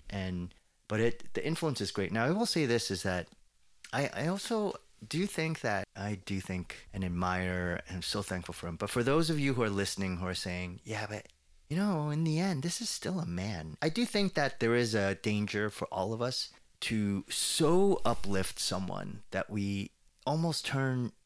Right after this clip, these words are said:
someone into sort of the Protestant pope, where they are almost on the same level of Jesus himself. Something that I think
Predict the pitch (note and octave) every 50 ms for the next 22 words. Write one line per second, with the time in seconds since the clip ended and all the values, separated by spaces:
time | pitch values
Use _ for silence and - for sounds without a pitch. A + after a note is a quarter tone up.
0 | - - - - G3+ G3 F3+ A2+ F2+ - - F#2 - - - - - - - A2
1 | G#2 - - G#2+ G2+ G2 F#2+ - - F#2 F#2+ F2 F#2+ - - - - F#2 G#2 A2+
2 | A2 - - F#2+ F2+ E2+ - - - - D#2 - - - - - _ _ _ _
3 | _ - - G#2+ G2 F#2+ F#2+ F#2+ F#2 F#2 F#2 F2+ - - - - G#2 G#2 G#2+ G#2+
4 | G#2 G2 F#2+ F#2+ F#2+ F2+ F2 - _ _ _ _ _ B2+ D3 E3+ G3+ G#3+ - -
5 | F3 D#3+ D3+ C3+ - - C3 B2+ C3 A#2+ A2+ A2 A2 A2 G#2 F#2 F#2 - - -
6 | E2 F#2 E2+ - C#2 - - - - - - _ _ - E2+ E2+ - - B1+ -
7 | - - - - - _ - - - - C#3 C#3+ - A#2 A#2+ G#2+ F#2+ F2+ F2 F2
8 | - - E2+ F2